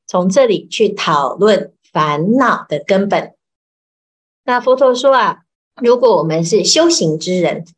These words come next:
就要知道这个烦恼根本。汝修菩提，若不审观烦恼根本，则不能知虚妄根尘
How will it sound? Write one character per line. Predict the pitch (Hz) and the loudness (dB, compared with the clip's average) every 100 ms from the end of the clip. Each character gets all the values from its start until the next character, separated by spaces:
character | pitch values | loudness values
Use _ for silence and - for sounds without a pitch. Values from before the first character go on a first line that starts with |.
| _ _ _ _ _ | _ _ _ _ _
就 | - 202 | 0 2
要 | 202 196 165 - _ | 2 0 -4 -10 _
知 | - 285 | -6 -4
道 | 294 285 - - | -2 -2 -4 -10
这 | - 190 | -4 -2
个 | - | -4
烦 | - - 156 220 | -6 -6 -4 -2
恼 | 254 151 - | -2 -2 -4
根 | 180 185 | -2 0
本。 | 139 170 - _ _ _ _ _ _ | -2 -4 -12 _ _ _ _ _ _
汝 | - 208 196 | -2 0 2
修 | - 254 247 247 247 240 | 0 0 0 0 -2 -4
菩 | - 190 302 | -4 -2 -2
提， | - 190 185 226 - _ _ _ _ | -2 -4 -2 -4 -6 _ _ _ _
若 | 349 370 220 | 0 2 0
不 | 254 220 - | -2 -2 -2
审 | - - 180 147 156 | -4 -4 -4 -4 -6
观 | 208 202 208 214 _ _ _ | -4 -4 -6 -12 _ _ _
烦 | - 170 165 226 | -4 -2 -2 -4
恼 | 302 233 - - | -2 -2 -4 -4
根 | 208 208 | -2 0
本， | 190 - _ _ _ _ _ | -2 -10 _ _ _ _ _
则 | - 208 202 226 - _ | -2 0 2 2 -2 _
不 | - 359 | -2 0
能 | 262 208 214 | 2 2 0
知 | 220 240 240 - | 2 2 2 -4
虚 | - - 302 302 | -12 -8 -4 -2
妄 | 302 311 247 180 185 | 0 0 -2 -6 -12
根 | - 220 226 | 0 2 2
尘 | 226 175 147 156 190 | -2 -6 -6 -6 -12